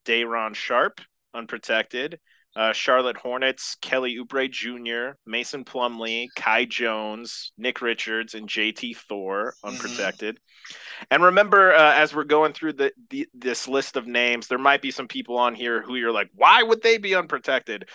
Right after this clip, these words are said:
Speaker 1: 'Cause they can only protect eight people.
Speaker 2: Yeah, and
Speaker 1: <laughs>
Speaker 2: there's a
Speaker 1: Like,
Speaker 2: lot.
Speaker 1: like, th-, th-, there's only eight people they can protect, and for a variety of reasons,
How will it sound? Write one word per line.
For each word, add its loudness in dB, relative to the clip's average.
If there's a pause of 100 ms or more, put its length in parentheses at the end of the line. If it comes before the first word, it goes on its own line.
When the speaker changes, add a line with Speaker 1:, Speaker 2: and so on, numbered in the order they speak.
(260)
Speaker 1:
'Cause 0
they 6
can 0
only 2
protect 0
eight 0 (140)
people. -14 (300)
Speaker 2:
Yeah, 2
and 2
Speaker 1:
<laughs> 4
Speaker 2:
there's 2
a 6
Speaker 1:
Like, 12
Speaker 2:
lot. 10
Speaker 1:
like, 6 (420)
th-, 4
th-, 4
there's 4
only 6
eight 2
people -6
they 2
can -10
protect, 0
and -6 (220)
for 2
a 0
variety 2
of -6
reasons, -10